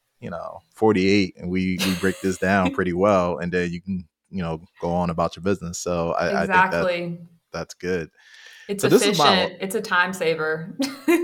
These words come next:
Speaker 1: Yeah, and I'm all about that, for real. Uh, the time is, I'm actually about to post about that in a little bit. Um, time is, uh, is, uh, time. I, I, I think we, we typically underesti-, underestimate how big of an asset time is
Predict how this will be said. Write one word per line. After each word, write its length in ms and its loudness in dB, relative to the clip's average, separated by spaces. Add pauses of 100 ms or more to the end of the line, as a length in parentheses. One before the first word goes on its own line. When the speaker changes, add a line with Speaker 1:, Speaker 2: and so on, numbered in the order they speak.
(480)
Speaker 1:
Yeah, 400 4
and 80 2
I'm 140 4
all 160 8
about 300 2
that, 320 -4
for 180 -4
real. 420 -2
Uh, 400 -4 (100)
the 340 -6
time 320 2
is, 320 -4
I'm 100 -2
actually 200 0
about 180 -4
to 60 -6
post 260 -6
about 180 -6
that 120 -8
in 60 -8
a 60 -10
little 220 -8
bit. 180 -10
Um, 220 -10
time 440 -6 (520)
is, 240 -6
uh, 380 -6
is, 260 -10
uh, 420 -10 (300)
time. 580 0 (540)
I, 220 2
I, 180 0
I 40 0
think 220 0
we, 320 2
we 100 -2
typically 440 -2
underesti-, 680 -2 (340)
underestimate 800 0
how 400 -2
big 200 -2
of 60 0
an 100 -2
asset 420 -4
time 360 -2
is 420 -2